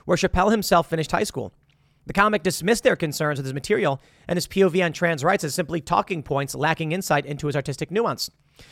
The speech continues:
"The more you say I can't say something, the more urgent it is for me to say it," said Chappelle in the forty-minute speech over the naming of the school's theater. "And it has nothing to do with what you're saying I can't say. It has everything to do with what my right, my freedom of artistic expression."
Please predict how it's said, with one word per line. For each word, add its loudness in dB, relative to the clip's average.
"The 4
more 6
you 4
say 4
I 4
can't 0
say 2
something, 0
the 0
more 4
urgent 0
it 2
is -2
for -4
me -2
to -2
say -2
it," -6
said 0
Chappelle 0
in -2
the -4
forty-minute -2
speech -4
over 0
the -2
naming -2
of -4
the -8
school's -6
theater. -4
"And 4
it 6
has 2
nothing 2
to -4
do 8
with 0
what 2
you're 0
saying -2
I -2
can't -6
say. 2
It 0
has -2
everything 0
to -8
do 0
with 0
what 0
my 4
right, 2
my 0
freedom -4
of 0
artistic -4
expression." -8